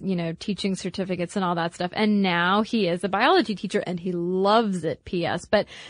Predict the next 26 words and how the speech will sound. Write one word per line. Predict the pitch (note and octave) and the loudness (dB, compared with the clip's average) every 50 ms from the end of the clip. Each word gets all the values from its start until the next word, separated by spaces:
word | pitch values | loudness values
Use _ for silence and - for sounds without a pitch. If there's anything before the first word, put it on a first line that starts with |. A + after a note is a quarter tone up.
| B3+ - | 0 4
that | B3+ C4 B3+ | 6 6 8
is | C4+ - | 6 6
just | - A#3+ - A3+ | 4 2 4 6
one | A3+ A3+ A3 A3 | 6 6 6 6
example | G#3 - - G#3 G3 G3 - G3 F3+ | 4 4 2 0 2 2 2 2 2
of | - F#3 F3+ | 2 2 0
an | G3+ - | 0 0
alternate | - G#3+ A3+ A3+ A3 - A#3+ G#3+ F#3+ G#2 | 4 6 6 6 6 4 2 0 0 0
route | F3 F#3 F#3 F#3 - | 0 0 0 2 2
of, | G#3 F#3+ | 4 4
like, | G#3 G3 G3 G#3+ | 4 4 4 4
majoring | G3+ G3+ G#3 G#3+ A3+ F#3+ G#3+ A3 G#3 G3+ | 4 6 6 6 6 6 4 4 4 4
in | G3 G3+ - | 2 0 0
something | A3+ G3+ G3+ G#3+ G3 | 0 -2 0 0 -2
completely | G3 - - A3 A3 A3 - G3 G3+ | -4 -2 -2 0 0 0 2 2 2
different | G3 G3+ G3 - G3 F3 - F3 E3+ E3+ | 2 0 0 0 -2 -2 -2 -6 -4 0
than | G#3 G3 F#3+ F#3+ F#3+ F#3+ F#3 F#3 | 2 2 4 4 2 2 0 -2
setting | - - - G#3 G3 F#3+ F3+ | -4 0 0 0 2 2 0
out | F3 E3+ E3+ | 0 -2 -2
from | - G3 F3+ | -2 -4 -4
the | F3+ E3+ | -2 -2
get-go | E3 E3 E3 - E3 E3 E3 | -4 -4 -6 -4 -6 -6 -6
to | E3 - - - F#3+ | -6 -8 -6 -4 -4
be | E3+ E3+ E3 | -4 -2 -4
a | D#3+ | -6
teacher. | - - F3 E3 - - - - F#2 G#3 | -6 -8 -12 -12 -10 -12 -12 -12 -12 -14